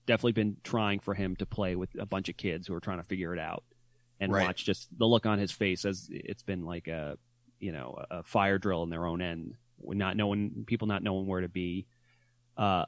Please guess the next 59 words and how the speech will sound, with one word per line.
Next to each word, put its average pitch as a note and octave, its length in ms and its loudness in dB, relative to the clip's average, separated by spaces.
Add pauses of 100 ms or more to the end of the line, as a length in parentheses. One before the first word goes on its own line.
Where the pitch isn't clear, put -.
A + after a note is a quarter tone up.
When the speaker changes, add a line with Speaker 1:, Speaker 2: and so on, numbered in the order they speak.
Speaker 1:
he's B2 200 4
definitely D#3+ 260 8
gonna D#3+ 100 10
be C#3+ 80 12
more B2 200 10
comfortable G#2+ 460 2
with G#2 120 2
an G#2 80 0
older F#2+ 240 0
team. G2 420 -2
You G#2+ 120 0
know, F#2 140 -2
<laughs> - 180 0
I A#2 140 2
mean, G#2 260 4
him B2 220 4
and A2 100 6
Ovi, G#2 540 2 (240)
uh, F2+ 420 -4 (480)
man, G#2 260 2 (180)
you G#2 120 -4
know, F#2 200 -4
it's, - 240 -12
uh, F#2 300 -2 (840)
you G#2 120 -8
know, F#2+ 120 -6 (100)
talk G#2 200 4
about, G#2+ 220 2
you A2 80 0
know, F#2+ 80 -2 (640)
what A#2 140 4
a, G#2+ 120 4 (140)
you A2+ 80 -4
know, G#2+ 60 2
what A#2+ 120 6
a - 20 8
rivalry A2 460 8
they've G2 180 2
had, G2+ 260 0
at F#2 100 -4
least G#2+ 160 -2
in F#2+ 40 -4
the F#2+ 60 0
Metropolitan F#2+ 460 -2
Division G2 240 -2
for F#2 60 -8
the E2+ 60 -4
last F2+ 260 -2
year. G#2+ 120 2
So F2+ 140 -4
just G2+ 220 -2
to G#2+ 60 0
have G2 220 0
them G2 200 2 (360)
join G#2 220 8
forces A#2+ 420 6
is G#2 140 2
kinda G#2 260 2
cool, C3 400 4